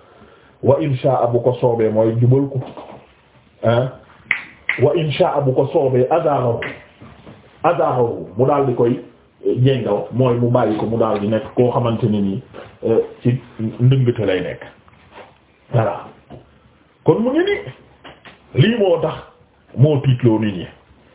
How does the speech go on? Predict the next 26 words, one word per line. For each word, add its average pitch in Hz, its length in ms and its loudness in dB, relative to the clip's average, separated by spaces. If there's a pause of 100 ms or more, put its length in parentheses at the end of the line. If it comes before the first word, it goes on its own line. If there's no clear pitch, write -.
(480)
Mooy 120 160 2
baabul 104 520 0
xawfi 101 320 -2
kon. - 160 -2 (560)
Allahu 120 360 0
akbar. - 300 -4 (1120)
Allah. 139 440 0 (1200)
Kon 202 180 4
nag, 339 120 -2 (560)
te 170 120 4
yow 226 220 4
Yonent 233 300 -2
bi 220 60 0
alayhi 202 200 0
salaatu 185 220 -2
salaam 190 200 0
da 180 80 2
ci 185 160 0
indi 175 140 -2
ay 170 160 0
xadiis 147 280 -2
yu 147 60 0
mel 143 160 2
noonu 151 240 2
yoo 156 140 2
xamante 135 320 0